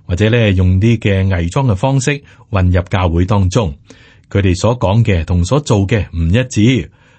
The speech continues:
唔夠膽顯出佢哋真正嘅面目。猶大喺呢啲嘅經文當中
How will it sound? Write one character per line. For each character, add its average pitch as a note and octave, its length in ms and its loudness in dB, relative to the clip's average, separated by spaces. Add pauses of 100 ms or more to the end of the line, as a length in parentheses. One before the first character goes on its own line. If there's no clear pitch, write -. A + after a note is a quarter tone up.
(140)
唔 G2 100 0
夠 C3+ 160 -2
膽 B2+ 240 2
顯 G#2 240 2
出 E3 140 -4
佢 - 200 -2
哋 F2+ 140 0
真 A2 280 0
正 F2+ 180 -2
嘅 E2+ 100 0
面 D#2 160 -4
目。 E2+ 240 -4 (640)
猶 A2 240 2
大 C3+ 160 -2
喺 C3 160 2
呢 F#3 120 2
啲 F3+ 200 0
嘅 C#3+ 60 0
經 F#3 180 2
文 F2 140 0
當 C#3+ 200 4
中 D3 240 -2